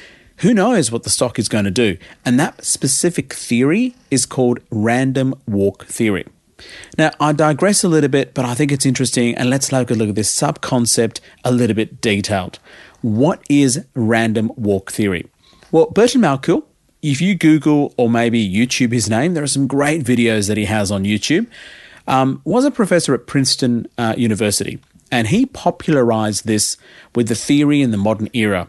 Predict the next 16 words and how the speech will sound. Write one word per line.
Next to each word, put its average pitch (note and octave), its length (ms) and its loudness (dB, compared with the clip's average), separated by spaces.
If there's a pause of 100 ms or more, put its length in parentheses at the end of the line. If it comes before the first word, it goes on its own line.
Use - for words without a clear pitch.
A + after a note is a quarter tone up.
(280)
on A#2+ 100 0
the A2 60 -2
back C3 320 -4
of A2 120 -2
what's A2+ 200 -4
called A2+ 200 -2
the G#2 120 0
efficient C#3 560 -2 (160)
market G#2 420 -2
hypothesis, - 800 -4 (340)
which C3+ 160 0
is C3+ 140 0
popularized A#2+ 880 0
by G#2 300 -2
William A#2 240 2
Sharpe, C#3+ 400 -2